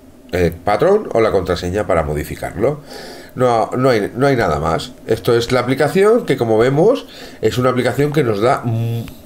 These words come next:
muy buen juego para nuestro Android. ¿Veis? Aquí ya ha devuelto la carpeta cámara a su sitio. Y lo dicho, es una aplicación que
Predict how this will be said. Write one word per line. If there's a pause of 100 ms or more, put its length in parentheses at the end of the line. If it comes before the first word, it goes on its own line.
muy
buen
juego
para
nuestro
Android. (400)
¿Veis?
Aquí
ya
ha
devuelto
la
carpeta
cámara
a
su
sitio. (2500)
Y
lo
dicho,
es
una
aplicación
que